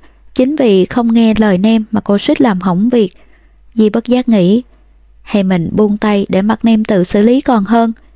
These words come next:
Tự nhiên bên tai cô văng vẳng câu nói, "Đã thuê tôi thì phải tin tôi. Giờ lại đến quấy rầy có vẻ không thích hợp cho lắm." Trong lúc Di đấu tranh nội tâm thì tàu đã lao vùng vụt vào địa phận Tây Doanh Bàn.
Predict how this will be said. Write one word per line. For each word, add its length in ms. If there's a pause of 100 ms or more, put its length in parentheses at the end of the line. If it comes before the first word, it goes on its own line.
(760)
Tự 120
nhiên 340
bên 140
tai 160
cô 280
văng 220
vẳng 260
câu 160
nói, 340 (800)
"Đã 240
thuê 220
tôi 280
thì 120
phải 120
tin 240
tôi. 300 (680)
Giờ 260
lại 120
đến 220
quấy 260
rầy 340
có 100
vẻ 220
không 200
thích 160
hợp 200
cho 140
lắm." 280 (2250)
Trong 180
lúc 220
Di 240
đấu 220
tranh 200
nội 200
tâm 340
thì 140
tàu 220
đã 140
lao 200
vùng 240
vụt 260
vào 100
địa 160
phận 320
Tây 220
Doanh 200
Bàn. 240